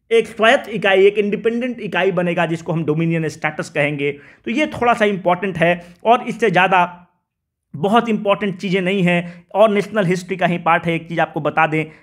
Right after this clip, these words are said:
कि उन्नीस सौ बीस में ऑल इंडिया होम रूल लीग जो है, इसको मर्ज कर दिया जाएगा कांग्रेस में। ये नेशनल हिस्ट्री का पार्ट है, पर थोड़ा सा आप जान लें। यहाँ पे मौलाना मजहरुल हक का हम लोगों ने जिक्र किया,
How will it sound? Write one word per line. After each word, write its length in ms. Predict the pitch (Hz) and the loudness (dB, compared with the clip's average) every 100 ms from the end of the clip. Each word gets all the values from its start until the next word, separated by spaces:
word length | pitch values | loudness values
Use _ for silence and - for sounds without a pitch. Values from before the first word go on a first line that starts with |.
| _ | _
कि 80 | 165 | -10
उन्नीस 440 | 170 196 220 233 - | -2 2 2 0 -2
सौ 100 | 160 | -4
बीस 360 | 131 208 214 | -2 -4 -2
में 320 | 170 160 - - _ _ _ - | -2 -2 -6 -14 _ _ _ 2
ऑल 340 | 190 226 233 233 | 4 6 4 0
इंडिया 320 | 185 180 175 | -4 0 0
होम 320 | 147 156 170 | 0 -2 -4
रूल 180 | 156 151 | -4 -4
लीग 220 | 147 147 | -4 -4
जो 120 | 131 139 | -4 -2
है, 360 | 135 139 135 _ _ _ _ _ _ _ _ _ _ _ _ _ _ _ _ _ _ _ _ _ - | 0 -2 -6 _ _ _ _ _ _ _ _ _ _ _ _ _ _ _ _ _ _ _ _ _ -4
इसको 240 | 214 254 | 0 2
मर्ज 340 | 208 196 277 - | 4 4 2 0
कर 160 | 226 | -4
दिया 220 | 190 202 185 | 0 2 4
जाएगा 400 | 180 156 147 143 - _ _ | 2 2 0 -2 -6 _ _
कांग्रेस 540 | 139 131 131 123 117 117 | -6 -6 -6 -6 -8 -8
में। 260 | 104 92 - _ _ 170 | -10 -10 -20 _ _ -4
ये 100 | 196 | 0
नेशनल 340 | 202 214 196 | 0 0 0
हिस्ट्री 340 | 170 180 190 | 0 -2 -2
का 120 | 180 170 | 0 2
पार्ट 340 | 160 165 165 | 4 2 0
है, 400 | 147 143 - _ _ | -6 -8 -10 _ _
पर 60 | 170 | -10
थोड़ा 300 | 170 160 151 | -6 -2 0
सा 140 | 151 | 0
आप 140 | 143 107 | -4 -2
जान 220 | 127 156 | -2 0
लें। 240 | 131 123 - - - | -2 -4 -6 -18 -2
यहाँ 200 | 240 302 | 0 2
पे 140 | 311 254 | 2 2
मौलाना 420 | 233 220 233 240 | 2 2 2 0
मजहरुल 420 | 220 165 208 202 | 0 0 -2 -2
हक 220 | 196 214 | -4 -4
का 80 | 214 | -2
हम 140 | 185 | -2
लोगों 200 | 190 185 | -4 -4
ने 80 | 185 | -4
जिक्र 280 | 156 180 185 | -6 -4 -4
किया, 300 | 175 175 | 0 2